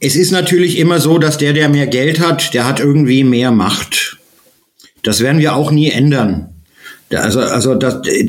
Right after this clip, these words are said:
egal welches Geld wir bauen, das werden wir nicht ändern. Bitcoin ist aber da in gewisser Weise ein, auch da ein, ein gewi-, ein gewisses Licht am Ende des Tunnels.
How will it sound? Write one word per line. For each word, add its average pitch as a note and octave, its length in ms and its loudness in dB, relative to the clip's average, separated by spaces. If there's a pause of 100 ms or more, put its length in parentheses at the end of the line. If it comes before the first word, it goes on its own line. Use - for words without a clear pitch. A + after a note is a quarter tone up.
(160)
egal E3 420 0
welches D#3+ 240 2
Geld D3 240 0
wir D3+ 100 2
bauen, C#3 440 0
das C3 240 0
werden D3 340 2
wir C#3 160 2
nicht C3+ 200 0
ändern. F#2+ 560 0 (420)
Bitcoin F3 600 0
ist D3+ 220 0
aber D3 260 2
da D#3 380 0
in C3+ 280 0
gewisser C#3+ 280 2
Weise D3+ 280 0
ein, C3 260 2
auch B2+ 520 -4
da D3 220 0
ein, D#3 280 2
ein C3+ 140 0
gewi-, C3+ 280 0
ein B2 100 2
gewisses C#3+ 300 2
Licht F#3+ 280 0
am D#3 120 2
Ende D#3 200 2
des C#3+ 180 -2
Tunnels. - 720 -4